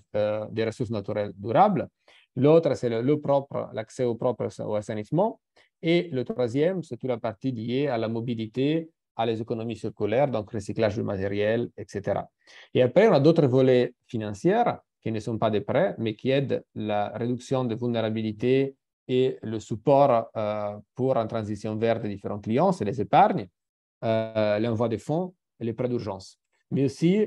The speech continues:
euh, la partie assurance, clairement, assurance climatique, assurance de production. Et la dernière pratique essentielle, voilà, ça c'est les quatre,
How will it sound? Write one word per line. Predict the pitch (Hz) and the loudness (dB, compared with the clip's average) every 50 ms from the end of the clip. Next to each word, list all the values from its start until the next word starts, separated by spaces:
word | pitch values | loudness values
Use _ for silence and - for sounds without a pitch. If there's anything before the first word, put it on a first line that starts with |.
| - - | -2 -2
euh, | 123 | -2
la | 117 117 | -2 -2
partie | 110 - 123 117 - 143 139 | -2 -2 -6 -4 -2 -2 -2
assurance, | 110 - 139 127 123 143 170 170 - - _ _ _ | -2 -2 -4 -2 -2 -2 -4 -6 -10 -16 _ _ _
clairement, | 113 110 110 110 120 139 160 151 | -6 -6 -6 -4 -4 -2 -2 -4
assurance | - - - 123 123 113 | -4 -6 -6 -4 -4 -4
climatique, | - - 117 107 107 110 - 123 151 160 - | -4 -4 -4 -4 -4 -4 -2 -2 -2 0 -2
assurance | - - - 117 107 113 117 | -4 -6 -4 -6 -6 -4 -6
de | 107 | -6
production. | - 117 107 104 - - - - - _ _ _ - - _ _ _ _ _ | -6 -6 -8 -8 -8 -10 -14 -16 -16 _ _ _ -20 -20 _ _ _ _ _
Et | - 175 | 4 6
la | 175 180 | 6 8
dernière | 165 170 151 151 151 151 147 | 8 6 6 6 6 4 4
pratique | 151 135 - 139 127 | 4 2 2 2 2
essentielle, | 127 113 - 127 110 104 - 147 160 202 233 202 - - - | 2 0 0 -4 -4 -2 0 0 2 2 2 0 -2 -4 -6
voilà, | 131 113 113 120 135 147 151 - 120 | -4 -4 -2 0 0 0 -2 -4 -8
ça | - - 135 | -8 -8 -8
c'est | - - 123 | -6 -4 -4
les | 110 107 104 | -4 -4 -4
quatre, | - - 113 110 110 - - 120 110 107 | 0 0 0 0 0 -2 -6 -6 -6 -6